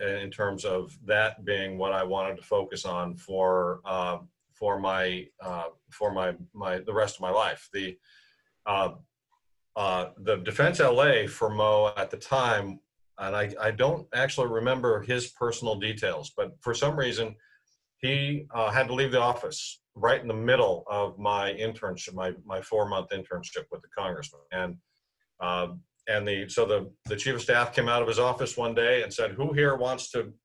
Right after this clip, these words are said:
uh, pick up the slack on national security issues?" And, um, I almost ran over,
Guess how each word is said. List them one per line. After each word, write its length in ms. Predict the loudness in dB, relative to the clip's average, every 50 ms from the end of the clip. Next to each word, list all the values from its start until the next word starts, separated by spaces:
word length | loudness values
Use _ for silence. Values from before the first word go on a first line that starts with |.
| _ -2
uh, 240 | 0 2 2 0 0 -2
pick 140 | -4 0 0
up 120 | -2 -2 -2
the 80 | -10
slack 440 | -8 -2 0 0 2 2 0 -2 -4 -10 -10
on 460 | -6 -4 -4 -2 -2 -4 -6 -8 -10 -14 -10 -4
national 400 | -2 -2 -2 -2 -4 -8 -8 -10
security 460 | -10 -14 -8 -4 -4 -4 -2 -4 -8
issues?" 520 | -12 -18 -18 -16 -18 -18 -18 _ -20 -20 _ _ _ _ _ _ _ _ _ _ _ -4
And, 460 | 0 2 2 2 0 -2 -6 -8 -6
um, 380 | -4 -2 -2 -2 -2 -4 -6 -12 -20 _ _ _ _ _ _ _ _
I 200 | -4 -2 0 2
almost 420 | 2 2 2 0 0 -2 -2 -2 -2
ran 240 | 0 0 2 2
over, 580 | 2 2 2 2 2 0 0 0 -2 -4 -10